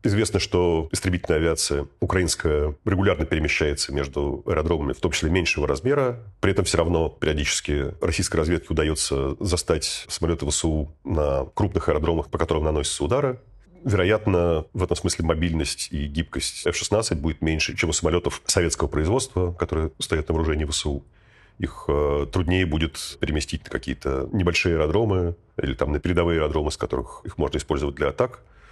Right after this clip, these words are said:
Вот. Но это все предположение. Вероятно, все эти проблемы могут быть решены. Хотя широко обсуждалось, что для Украины в значительно большей степени подошли бы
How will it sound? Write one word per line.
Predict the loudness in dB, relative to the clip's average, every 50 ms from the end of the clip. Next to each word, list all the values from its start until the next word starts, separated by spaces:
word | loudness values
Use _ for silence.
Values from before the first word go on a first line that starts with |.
| -20 -10 -4
Вот. | -2 -2 0 2
Но | 0
это | 2
все | 2 2 2
предположение. | 2 2 2 4 4 4 4 2 2 2 2 0 0 -2 -6 -6 -2
Вероятно, | 0 0 0 0 0 -2 -4
все | -2 0 0
эти | 0 -2 -2
проблемы | -2 -2 0 0 2 0 0
могут | 0 0 -2 -2 -2
быть | -2 -2 -2
решены. | -2 -2 0 0 0 0 -2 -2 -6 -12 -20 -20 -6
Хотя | -2 0 2 4 4 4 4 4 4 2 0 -2
широко | 0 0 0 2 2 0
обсуждалось, | 0 0 0 -2 0 0 0 2 0 -2 -2 -4 -6 -8 -12 -10 -6
что | -6 -4 -2 0 0 -2
для | -2 -2 0 0 2
Украины | 0 0 -2 -4 -2 0 0 2 2 2 2 2 0 0 -2
в | -2
значительно | -4 -4 -4 -6 -4 -2 -2 0 0 -2 -4 -4 -4
большей | -2 0 0 0 0 0
степени | -2 0 0 -2 -2
подошли | -2 -2 -2 -2 -2 -2
бы | 0 0 0 0 -2